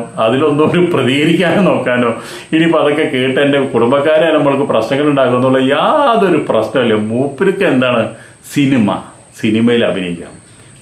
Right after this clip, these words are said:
നല്ല നല്ല കഥാപാത്രങ്ങൾ അഭിനയിപ്പിക്കണം. മരിക്കുന്നതിന് മുമ്പ് എത്ര സിനിമയിൽ നന്ന ആൾക്കാരെ വിസ്മയിപ്പിക്കുന്ന, അതിശയിപ്പിക്കുന്ന, എന്നാൽ ആർക്കും ചെയ്യാൻ കഴിയാത്ത,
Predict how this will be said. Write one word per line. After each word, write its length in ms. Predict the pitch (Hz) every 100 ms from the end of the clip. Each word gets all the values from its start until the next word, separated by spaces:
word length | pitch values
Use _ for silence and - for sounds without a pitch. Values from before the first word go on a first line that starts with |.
| -
നല്ല 160 | 127 135
നല്ല 120 | 120 107 -
കഥാപാത്രങ്ങൾ 680 | 95 110 123 131 127 127 120
അഭിനയിപ്പിക്കണം. 480 | 90 90 87 85 85 - 90
മരിക്കുന്നതിന് 500 | 95 101 135 143 143
മുമ്പ് 160 | 117 110 101 123
എത്ര 240 | 127 - 127 117
സിനിമയിൽ 360 | 117 117 127 127 117
നന്ന 200 | 107 107 117 - - - 107
ആൾക്കാരെ 340 | 120 127 156 127
വിസ്മയിപ്പിക്കുന്ന, 760 | 113 110 127 120 113 110 104 92 87 - - 101
അതിശയിപ്പിക്കുന്ന, 760 | 104 113 127 117 110 107 95 87 - -
എന്നാൽ 160 | 104 110 92
ആർക്കും 240 | 110 143 -
ചെയ്യാൻ 220 | 117 123 113
കഴിയാത്ത, 360 | 104 104 101